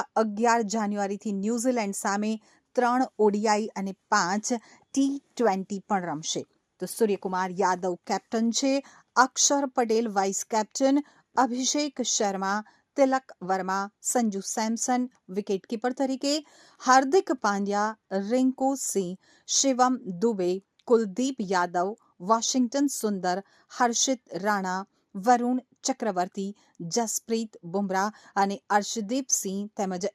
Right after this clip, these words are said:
ઈશાન કિશન વિકેટકીપર તરીકે રહેશે. તો ભારત સાતમી ફેબ્રુઆરીએ મુંબઈમાં યુ એસ એ સામે તેના વર્લ્ડ કપ અભિયાનની શરૂઆત કરશે.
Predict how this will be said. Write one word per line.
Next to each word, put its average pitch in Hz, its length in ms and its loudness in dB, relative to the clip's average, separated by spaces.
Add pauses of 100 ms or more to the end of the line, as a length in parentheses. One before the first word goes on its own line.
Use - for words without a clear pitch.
ઈશાન 214 480 0
કિશન 196 600 -6
વિકેટકીપર 190 560 -4
તરીકે 170 400 -12
રહેશે. 160 320 -6 (640)
તો 214 60 2
ભારત 220 440 2
સાતમી 220 640 2
ફેબ્રુઆરીએ 202 600 -2
મુંબઈમાં 220 640 0 (280)
યુ 214 280 2
એસ 359 220 2
એ 277 80 2
સામે 220 480 -2
તેના 214 300 -4
વર્લ્ડ 220 420 -2
કપ - 440 -8
અભિયાનની 185 680 -2
શરૂઆત 170 680 -4
કરશે. 165 380 -6